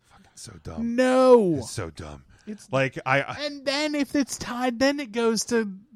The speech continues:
Speaker 2: to shootout.
Speaker 1: Like, it, it, it, well, okay, there's so many things wrong with that. Like, the whole timing thing in soccer just doesn't make sense to me. Like, when the ball goes out of bounds, the clock runs. When a team scores and everybody's dancing,
Speaker 2: Roll-,
Speaker 1: taking their
Speaker 2: running time.
Speaker 1: shirt off and runs,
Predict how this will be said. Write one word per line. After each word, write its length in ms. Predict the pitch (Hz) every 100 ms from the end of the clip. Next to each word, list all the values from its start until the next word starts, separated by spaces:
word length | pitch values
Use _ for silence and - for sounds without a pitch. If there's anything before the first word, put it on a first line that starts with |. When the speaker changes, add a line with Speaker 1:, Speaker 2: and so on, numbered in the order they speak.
| -
Speaker 2:
to 80 | 226
shootout. 600 | 220 - 320 277 185 139
Speaker 1:
Like, 180 | 117 -
it, 160 | 147 -
it, 220 | 156 143 _ -
it, 160 | 160 117 _ _ _ _ -
well, 220 | 160 156
okay, 360 | 160 151 127 113
there's 240 | 143 196
so 240 | - 190 156
many 220 | 160 156
things 320 | 135 151 135
wrong 220 | 127 127
with 120 | 131 117
that. 200 | 127 131
Like, 180 | 123 113
the 80 |
whole 160 | 113 110
timing 420 | - 120 120 123
thing 200 | 131 127
in 160 | 123 117
soccer 400 | 131 120 - 131
just 260 | 113 107
doesn't 240 | 120 113 135
make 160 | 123
sense 320 | 101 110 110 -
to 60 | 113
me. 260 | 113 113 - - _
Like, 180 | 120 113
when 120 | 120
the 80 | 113
ball 240 | 123 120
goes 180 | 120 113
out 140 | 120
of 100 | 117
bounds, 300 | 98 113 113
the 80 | 107
clock 340 | - 113 113 -
runs. 300 | 113 113 110
When 80 |
a 40 | 104
team 280 | - 123 107
scores 400 | - 120 120 113
and 40 |
everybody's 380 | 117 123 117 104
dancing, 460 | 110 110 - 110
Speaker 2:
Roll-, 180 | 185 202
Speaker 1:
taking 140 | 196 131
their 80 |
Speaker 2:
running 200 | 190 196
time. 280 | 185 180 165
Speaker 1:
shirt 280 | 165 139 123
off 260 | 120 120 131
and 160 | 117 117
runs, 320 | 120 -